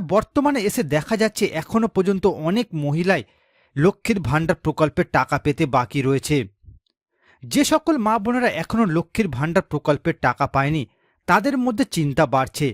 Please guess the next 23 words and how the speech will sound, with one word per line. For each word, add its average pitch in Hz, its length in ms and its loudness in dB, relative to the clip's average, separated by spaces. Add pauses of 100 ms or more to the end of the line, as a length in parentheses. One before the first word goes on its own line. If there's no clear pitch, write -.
(720)
তাদের 233 320 2
চিন্তা, 233 380 0
জুন 170 300 -2
মাসে 190 220 0
তারা 170 200 2
অ্যাকাউন্টে 156 560 0
পাবে 123 320 2
কি 196 160 -6
পাবে 127 320 0
না। 131 120 0 (800)
তবে 214 220 4
বন্ধুরা, 262 360 0
তাদের 196 340 0
চিন্তা 202 440 -2 (300)
দূর 135 280 -4 (120)
করে 208 240 2
নবান্নের 180 520 0 (100)
নারী 147 220 0
ও 196 60 2
শিশু - 300 0
কল্যাণ 180 400 0
দপ্তর 147 360 0 (380)
আজ 160 140 2